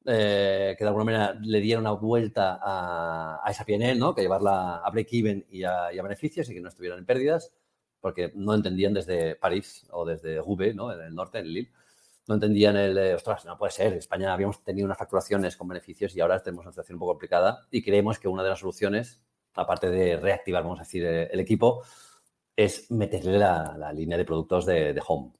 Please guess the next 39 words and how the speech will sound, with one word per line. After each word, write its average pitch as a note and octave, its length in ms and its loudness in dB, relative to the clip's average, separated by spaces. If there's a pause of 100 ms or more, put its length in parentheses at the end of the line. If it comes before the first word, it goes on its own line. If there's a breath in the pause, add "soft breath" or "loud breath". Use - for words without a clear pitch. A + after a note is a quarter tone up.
¿no? - 120 -18
Toda C#2 180 -4
la - 40 -4
parte - 200 -8
de C#2+ 100 -4
más D2 160 -10
de D2 200 -4
decoración, F2+ 720 -4
textil - 520 -10
hogar, F2+ 580 0
eh, C#2+ 640 -8
inmobiliario. D2+ 520 -4 (720 loud breath)
Y G2+ 80 4
ahí E2+ 80 6
es F2+ 60 0
donde F2+ 360 2 (140)
se - 140 0
disparan F2 600 6
los - 180 -4
tickets E2+ 220 -2
medios, D#2+ 280 0
como D2+ 180 -8
tú D#2 100 -6
decías, E2+ 320 -2
y, D2+ 380 -2
y D#2+ 80 -2
entonces, D2+ 340 -2
eh, D2 480 -2
en, D#2 680 -6 (680)
en E2+ 240 -4
los D2+ 180 -6
costes G#2+ 340 4
de F#2 60 2
adquisición, A#2+ 540 4
en F#2+ 100 0
tus G2 140 -4
campañas, A2 540 4
ya G2 120 4
diferenciábamos. F#2+ 760 0